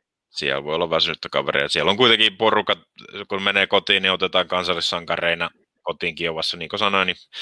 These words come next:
sieltä ei poilta pesä lopu ainakaan Kiovassa, se on varma. Äh,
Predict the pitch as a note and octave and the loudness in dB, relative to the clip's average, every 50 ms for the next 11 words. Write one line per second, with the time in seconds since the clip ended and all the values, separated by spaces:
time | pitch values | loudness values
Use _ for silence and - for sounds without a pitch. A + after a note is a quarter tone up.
0 | - - - - - - - - G#2 G2 F#2+ F#2+ F2 F2 F#2 F#2+ F#2+ F2 F2+ - | -10 -10 -10 -10 -12 -10 -4 0 2 2 2 2 2 2 0 0 2 2 0 0
1 | - F2+ - - E2+ E2+ E2+ E2 - E2 D#2+ D#2+ D2+ D#2 - - D#2 D2+ - - | 2 2 2 2 2 2 2 0 -2 -4 -6 -4 -6 -6 -8 -8 -10 -10 -12 -18
2 | - - - D#2 D2 C#2+ D2 - - - - - - D#2 D#2 E2 D#2 D2 D2 C#2+ | -20 -16 -12 -10 -10 -8 -4 0 0 2 2 2 2 2 0 -2 -2 -4 -6 -8
3 | - - - - - - - - _ - B2+ - - - - - - - - - | -8 -10 -14 -16 -16 -16 -18 -18 _ -18 -16 -12 -10 -8 -8 -8 -10 -12 -14 -14
4 | - - - - - - - - - - - - - - - - - - - - | -14 -16 -16 -18 -18 -20 -20 -20 -20 -20 -20 -20 -20 -20 -20 -20 -20 -20 -20 -20
5 | - - - _ _ _ - - - D3 D3 D3 D3 C3+ B2 | -20 -20 -20 _ _ _ -4 0 2 2 4 4 2 0 0